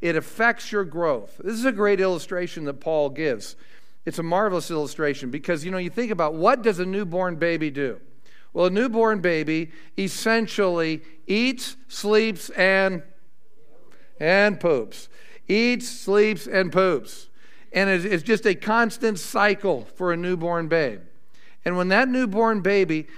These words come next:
uh, starts craving milk, that newborn baby starts crying because it wants some more milk. It starts crying out. Now, the question is,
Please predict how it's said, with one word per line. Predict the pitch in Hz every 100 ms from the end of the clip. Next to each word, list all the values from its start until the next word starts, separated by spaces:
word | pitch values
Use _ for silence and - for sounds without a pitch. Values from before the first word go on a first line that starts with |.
| - - -
uh, | 185 175
starts | - 214 208 - -
craving | - - 240 269 294 247 196 240 214 196
milk, | 233 247 156 226 - - - - - - - - - - - -
that | 135 180 262 226
newborn | 247 262 190 233 233 220
baby | 170 233 240 151 143 165 - -
starts | - - 220 208 -
crying | - 247 294 302 262 185 143 139 175 220 214 - - - -
because | 160 226 233 233 214 220
it | 208 170
wants | 175 202 226 - 202 -
some | - 226
more | 214 226
milk. | 233 269 294 143 -
It | 180 -
starts | 226 208 - - - -
crying | - 233 226 214 220 226
out. | 254 254 120 - - - - - - - -
Now, | 202
the | 185
question | 247 277 233
is, | 220 160